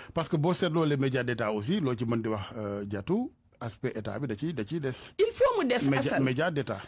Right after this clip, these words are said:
Speaker 2: Euh, xam nga, ju-, média d'État boobu la ñuy dindi. Pour man,
Speaker 1: Aha.
Speaker 2: repositionner ko comme média de service public.
Speaker 1: Ok.
Speaker 2: Média de service public.
Speaker 1: Mhm.
Speaker 2: État bi ci la bokk.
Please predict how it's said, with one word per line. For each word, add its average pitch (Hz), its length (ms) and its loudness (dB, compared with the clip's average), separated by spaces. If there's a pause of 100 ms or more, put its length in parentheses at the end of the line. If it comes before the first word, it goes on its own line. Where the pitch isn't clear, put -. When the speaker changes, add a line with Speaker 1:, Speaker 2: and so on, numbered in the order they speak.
(120)
Speaker 2:
Euh, 262 80 2
xam 523 320 0
nga, 262 460 0
ju-, 233 220 2
média 359 380 2
d'État 302 320 2
boobu 247 240 2
la 277 100 4
ñuy 254 180 4
dindi. 170 280 0
Pour 208 360 2
man, 226 280 2
Speaker 1:
Aha. 131 280 2 (200)
Speaker 2:
repositionner 240 920 2
ko 165 140 -4
comme 262 280 0
média 233 280 -2
de 170 100 -2
service 165 440 -4
public. - 400 -12 (280)
Speaker 1:
Ok. 117 220 -4 (320)
Speaker 2:
Média 220 340 -4
de 202 120 -4
service 190 400 -4
public. - 300 -6 (720)
Speaker 1:
Mhm. 147 280 4 (120)
Speaker 2:
État 202 300 -10
bi 190 160 -10
ci 262 100 -10
la 254 100 -6
bokk. 311 320 -10